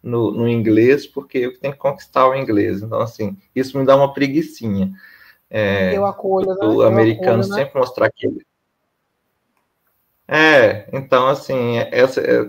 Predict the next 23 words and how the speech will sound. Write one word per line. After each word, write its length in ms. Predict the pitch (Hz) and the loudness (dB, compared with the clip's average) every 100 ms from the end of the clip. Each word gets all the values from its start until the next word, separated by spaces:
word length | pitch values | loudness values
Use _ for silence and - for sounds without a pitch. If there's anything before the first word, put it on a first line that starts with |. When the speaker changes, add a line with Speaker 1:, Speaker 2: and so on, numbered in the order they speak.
| - | -2
Speaker 1:
é, 440 | 127 - - - | -4 -4 -6 -4
é, 160 | - - | -4 -2
isso 220 | 131 131 | -4 -2
eu 40 | 151 | 0
tenho 140 | 147 | 0
um 40 | 147 | 2
pouco 220 | 143 147 | 0 0
de 140 | 147 | -4
ranço. 380 | 156 135 104 113 | -4 -2 -4 0
Mas 120 | 139 160 | 2 4
eu 100 | 151 | 4
gostei 380 | 196 190 156 143 | 2 2 -2 -2
do 120 | 143 | -6
filme, 300 | - 131 135 | -4 -4 0
dou 140 | 139 | 0
uma 160 | 139 135 | 0 -2
nota 560 | 123 127 - 123 98 - _ _ _ | 0 -2 -2 -4 -4 -10 _ _ _
sete 600 | _ - 131 135 135 - | _ 4 6 6 2 -2
aí 200 | 127 123 | 0 0
por 220 | 127 135 | -2 0
essas 320 | 131 131 104 98 | 0 -2 -8 -8
questões. 880 | - 104 - - 101 113 147 - _ _ _ _ _ _ - | -4 -4 -4 -4 -2 -2 -4 -10 _ _ _ _ _ _ -8
É, 600 | 107 104 101 98 92 | -6 -4 -4 -4 -8